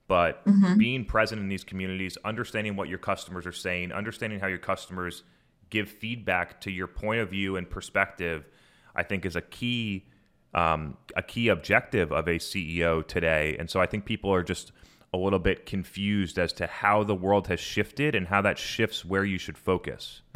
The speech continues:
Speaker 2: Absolutely. Can, let's talk a little bit more about that. So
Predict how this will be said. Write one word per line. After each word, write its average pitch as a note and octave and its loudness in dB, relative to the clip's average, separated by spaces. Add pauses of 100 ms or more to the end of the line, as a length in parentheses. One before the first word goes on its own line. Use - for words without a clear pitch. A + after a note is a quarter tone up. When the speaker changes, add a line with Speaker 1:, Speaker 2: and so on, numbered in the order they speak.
(1200)
Speaker 2:
Absolutely. F3+ 6
Can, A3 8
let's A3+ 6
talk A#3+ 10
a G3+ 8
little F3 10
bit - 8
more D#3+ 4
about D#3+ 2
that. - -2
So - 2